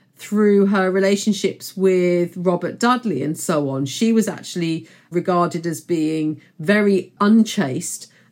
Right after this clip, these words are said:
and therefore not at all worthy of the title Virgin Queen. And it was only, of course, actually in the late fifteen seventies when Elizabeth really got to the point where she was kind of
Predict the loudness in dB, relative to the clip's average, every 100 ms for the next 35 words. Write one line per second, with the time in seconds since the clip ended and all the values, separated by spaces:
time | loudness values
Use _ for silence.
0 | _ 0 2 2 0 -4 _ -8 -2 -2
1 | 0 2 4 6 4 0 -8 -2 0 2
2 | 2 2 0 -2 -4 -4 -4 -6 -6 -10
3 | -6 -4 -4 -4 -2 -4 -4 -10 -4 -2
4 | -2 -6 -16 -12 -2 2 4 4 6 6
5 | 2 0 0 0 -4 -14 _ _ _ -6
6 | -6 -4 0 0 0 -2 -4 -6 0 2
7 | 2 0 0 0 0 -2 -8 -4 -4 -2
8 | -4 -4 -4 -4 -6 -4 -4 0 0 0
9 | -4 -6 -8 -12 -2 0 0 -4 -10 -12
10 | -4 -2 -2 -4 -6 -6 -6 -6 -4 -4
11 | -6